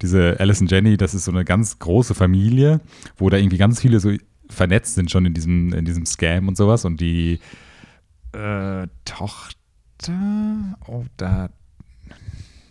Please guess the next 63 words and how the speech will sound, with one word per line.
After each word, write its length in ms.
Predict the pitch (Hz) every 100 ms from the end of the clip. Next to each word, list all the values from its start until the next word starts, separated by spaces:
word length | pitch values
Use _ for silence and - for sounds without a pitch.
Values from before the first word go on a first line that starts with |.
| -
junge 280 | 120 104 98 -
Ta-, 200 | 101 104
ich 160 | 113 -
weiß 180 | 87 80
es 60 |
nicht, 120 | 92
irgendein 360 | 110 135 123 104
Familienmitglied 600 | 98 110 143 123 107 104
von 160 | 110 104
ihr, 200 | 104 104 - - - - - -
ähm, 460 | 98 95 90 92 92 - - _ _
ist 200 | 123 -
dann 120 | 107
sozusagen 520 | 87 - 98 92 92 82
auch 160 | 113
da 100 | -
mit 140 | 117 117
da 60 |
drin. 320 | 110 107 117 120 - - -
Und 560 | - 101 92 90 - -
die, 320 | 87 82 85
du 80 | 90
siehst 240 | 80 90
dann 80 | 90
auch 100 | 78
so 140 | 85 82
wie 140 | 80
auf 100 | 78
dem 80 | 92
Kindergeburtstag, 600 | - 101 92 87 95 85
sie 120 | 92
sagt, 320 | 87 85 82
„Ja, 380 | 104 107 107 107
und 320 | 82 95 104
mein 180 | 95 98
Sohn, 180 | - 104
der 120 | 98
will 100 | 101
unbedingt 280 | 104 107 113
eine 80 | 117
Playstation, 680 | - 104 107 117 104 110
der 160 | 107 90
weint“, 320 | 90 101 101
sondern 320 | 90 87 85
ist 120 | 80
halt 120 | - 82
einfach, 160 | 80
„Ja, 160 | 69 69
okay, 220 | - 73
schreib's, 460 | - 87 - - -
ge-, 120 | 127
legen 160 | 107
wir 80 | 101
einfach 140 | 85 85
die 80 | -
Quittung 240 | 90 -
auf 100 | -
den 100 | -
Tisch 200 | - 87
und 100 | 90
so, 80 | -
das 140 | 80
passt.“ 260 | - 85 -